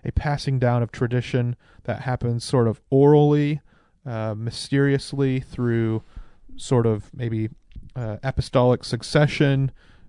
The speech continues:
uh, through the magisterium, the pope, and the different writings and developed dogmas, all the church councils,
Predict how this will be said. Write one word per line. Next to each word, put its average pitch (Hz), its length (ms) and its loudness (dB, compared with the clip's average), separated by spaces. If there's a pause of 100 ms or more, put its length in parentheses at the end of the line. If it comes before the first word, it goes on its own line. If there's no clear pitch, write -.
uh, 107 160 -6
through 120 240 -4
the 113 100 -4
magisterium, 127 840 0
the 117 80 -4
pope, 135 560 -4 (420)
and 110 400 -6 (100)
the 120 140 -4
different 123 340 -2
writings 131 600 0
and 120 380 -6
developed 131 560 0
dogmas, 127 580 0
all 127 140 0
the 131 100 -2
church - 400 -4
councils, 127 800 -6